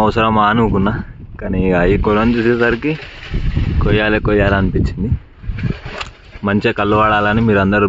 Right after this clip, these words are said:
బ్లెస్ చేయండి ఫ్రెండ్స్. దీనికి ఈ గొర్రెలను చూసి దీనికి ఒక చెట్టుకు పేరు ఏం ఫిక్స్ చేసిన అంటే దీని పేరు కుంభకర్ణుడు. ఈ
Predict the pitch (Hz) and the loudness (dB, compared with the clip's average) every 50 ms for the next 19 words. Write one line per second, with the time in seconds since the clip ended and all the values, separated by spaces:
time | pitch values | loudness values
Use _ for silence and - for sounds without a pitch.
0 | 92 95 98 92 - - 107 101 95 95 90 - 107 117 127 - - - - - | 2 0 -2 -2 0 0 -2 0 0 -2 -2 -2 -4 -4 -6 -8 -12 -18 -20 -20
1 | - - - - - - - - - - - - - 104 98 104 104 104 - - | -20 -20 -20 -20 -20 -20 -20 -20 -20 -20 -20 -14 -6 -2 0 2 2 0 0 0
2 | 110 104 104 101 95 92 - - - - - - - - - - - - - - | 0 2 2 2 2 0 -2 -2 -2 -4 -4 -6 -8 -10 -12 -16 -16 -18 -20 -20
3 | - - - - - 87 87 95 101 104 107 104 110 113 120 123 127 123 120 123 | -18 -14 -12 -8 -4 -2 0 2 2 4 4 4 4 2 2 2 2 2 2 2
4 | 123 113 - 147 143 123 120 113 113 107 120 110 - - - 117 95 - - 120 | 0 2 0 0 0 2 2 0 0 0 0 -2 -2 -2 -4 -6 -4 -4 -6 -8
5 | 120 120 - 104 107 110 113 113 110 107 104 107 98 117 107 - - 113 107 104 | -6 -6 -2 0 0 0 2 2 2 2 0 0 0 -2 -4 -2 0 -2 -2 0
6 | - 110 101 101 101 101 90 - 135 127 110 107 117 - - - - - - - | 0 -2 0 0 0 0 0 0 0 0 0 -2 -2 -4 -6 -6 -6 -4 -4 -2
7 | - - - - - - - - - - - - - 101 104 110 110 110 95 82 | 0 0 -2 -2 -4 -4 -4 -4 -4 -4 -2 -2 0 2 2 2 2 2 0 0
8 | 101 104 107 120 131 - - - 110 104 110 120 127 - - 117 107 104 101 98 | 0 0 0 0 0 -2 -4 -2 0 2 2 2 2 0 0 -2 -2 0 0 2
9 | 98 101 113 - - - - - - - - - - - - - - - - - | 2 2 2 0 -2 -10 -20 -20 -20 -16 -12 -12 -12 -12 -12 -16 -18 -20 -18 -16
10 | - - - - - - - - - - - - - - - | -16 -16 -16 -18 -20 -20 -20 -20 -20 -20 -20 -20 -14 -6 -4